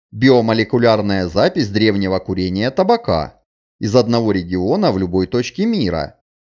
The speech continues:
в эпоху развития примитивных жилищ у индейцев в виде ям с крышей из веток в предконтактную эпоху. Позже одомашненные виды табака заменили дикий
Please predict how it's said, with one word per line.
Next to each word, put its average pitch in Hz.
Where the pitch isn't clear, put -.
в 113
эпоху 135
развития 107
примитивных 110
жилищ 90
у 120
индейцев 135
в 113
виде 110
ям 117
с -
крышей 120
из 95
веток 92
в -
предконтактную 98
эпоху. 143
Позже 123
одомашненные 151
виды 101
табака 117
заменили 101
дикий 131